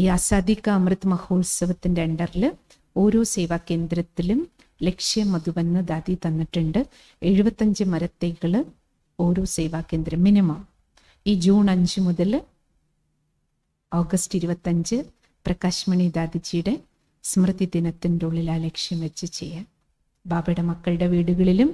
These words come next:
സേവാ കേന്ദ്രങ്ങളിലും പാഠശാലകളിലും എവിടെയൊക്കെ ചെയ്യാൻ പറ്റുമോ നട്ട് വളർത്തി സംരക്ഷിക്കുക.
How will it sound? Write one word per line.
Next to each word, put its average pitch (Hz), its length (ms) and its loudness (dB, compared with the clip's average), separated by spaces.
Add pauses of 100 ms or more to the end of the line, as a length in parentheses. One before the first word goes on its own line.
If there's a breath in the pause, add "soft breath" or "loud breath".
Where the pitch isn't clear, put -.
(580 loud breath)
സേവാ 180 280 4 (120)
കേന്ദ്രങ്ങളിലും 180 800 4
പാഠശാലകളിലും 170 1080 2 (480 loud breath)
എവിടെയൊക്കെ 214 420 4 (100)
ചെയ്യാൻ 165 320 0
പറ്റുമോ 190 340 0
നട്ട് 170 320 -4 (100)
വളർത്തി 170 420 -2 (140)
സംരക്ഷിക്കുക. 156 800 -6